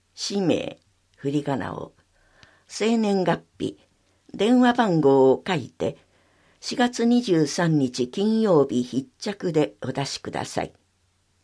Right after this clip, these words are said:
宛先は、私立エスポアール。郵便番号五七二の零零四三。錦町二十一番三号。電話、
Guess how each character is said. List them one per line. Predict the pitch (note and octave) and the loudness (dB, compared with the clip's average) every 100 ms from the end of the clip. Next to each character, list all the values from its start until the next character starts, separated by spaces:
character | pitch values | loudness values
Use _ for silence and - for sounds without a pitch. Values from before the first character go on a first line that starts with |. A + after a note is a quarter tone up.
| _ _ _ - | _ _ _ -10
宛 | E3 G#3 | -8 -6
先 | - G3 - | -8 -6 0
は、 | C#3+ C3 - _ _ _ | 2 2 -2 _ _ _
私 | - C4 | -6 -4
立 | A3 D#3+ B2+ B2 - | -2 -2 -2 -2 -2
エ | |
ス | C3 - | -4 -6
ポ | - F#3 F3 | -8 -2 0
ア | D#3+ B2 | 0 -2
ー | G2+ | -8
ル。 | - - _ _ _ _ _ _ _ _ _ _ _ _ | -14 -18 _ _ _ _ _ _ _ _ _ _ _ _
郵 | A3 C4 B3+ | -2 0 0
便 | A#3 G#3+ | 0 0
番 | G#3 E3 B2+ | 0 2 4
号 | B2+ F#2+ E2 - - - | 4 2 0 -4 -16 -8
五 | F#3+ A3+ G#3+ | 0 0 2
七 | G#3+ G3+ C3 F#2 C3 | 0 2 0 0 2
二 | D3 | 4
の | C#3+ G#2+ - | 4 0 -6
零 | - G#3 A3+ | -2 0 0
零 | A#3 C#3+ B2 - | 4 4 4 0
四 | A2+ C3+ | -2 -2
三。 | C3 - - G2 _ _ _ _ _ _ _ _ | -4 -6 -8 -8 _ _ _ _ _ _ _ _
錦 | E3 E3+ - - F3 | -4 -4 -4 -6 -6
町 | - F3 D#3 C#3+ - | 2 6 6 4 2
二 | A#3 A#3+ | 2 4
十 | E3 C3 G#2+ - | 6 6 4 -2
一 | B2 - F#3+ | -6 -6 -4
番 | C3 G2+ | -4 -4
三 | - - E3 G#2+ | -6 -2 -2 -2
号。 | D#2 D2 - - _ _ _ _ _ _ _ _ _ _ | -4 -4 -4 -12 _ _ _ _ _ _ _ _ _ _
電 | D#3+ E3+ F3+ | -2 0 0
話、 | D3 C3 | 0 -2